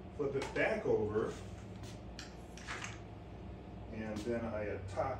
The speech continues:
attach my first mop for cleaning. Now, when we mop with a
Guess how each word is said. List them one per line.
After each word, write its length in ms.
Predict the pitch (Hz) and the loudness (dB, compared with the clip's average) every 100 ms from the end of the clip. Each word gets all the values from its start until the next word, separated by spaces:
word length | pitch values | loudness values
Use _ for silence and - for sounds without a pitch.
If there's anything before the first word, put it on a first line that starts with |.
| 107 | 0
attach 600 | 104 101 147 131 135 101 120 | -2 0 2 4 4 2 2
my 440 | 110 101 101 98 - - - - - - - - - - | 2 2 0 0 -2 -8 -8 -8 -8 -8 -8 -8 -8 -4
first 400 | 135 139 135 - - - - - - | 0 2 2 0 -6 -8 -10 -8 0
mop 340 | 123 110 - - - - - | 2 4 2 -2 -8 -8 -2
for 240 | 87 - - | 0 2 12
cleaning. 540 | - - - - - - - - - - - - - - - - - - - - - - - - - | 12 12 4 -2 -4 -6 -10 -10 -10 -10 -10 -10 -10 -10 -10 -10 -2 2 4 2 -6 -8 -8 -4 6
Now, 160 | 175 | 10
when 220 | 165 156 147 | 10 10 10
we 240 | 147 127 - - | 8 6 0 2
mop 340 | 135 185 208 - | 8 10 10 8
with 200 | 151 - | 4 6
a 200 | 120 | 8